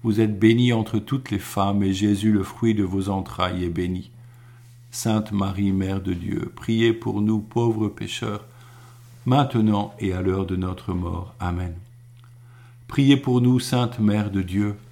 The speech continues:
afin que nous soyons rendus dignes des promesses du Christ.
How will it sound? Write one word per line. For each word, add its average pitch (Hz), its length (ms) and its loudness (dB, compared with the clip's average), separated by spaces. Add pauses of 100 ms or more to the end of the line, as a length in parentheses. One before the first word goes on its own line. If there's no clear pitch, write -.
(560)
afin 120 340 -2
que 117 140 0
nous 117 300 4
soyons 110 520 -2
rendus 104 420 2
dignes 98 320 0
des 95 100 -2
promesses 90 560 -6
du - 140 -8
Christ. - 500 -14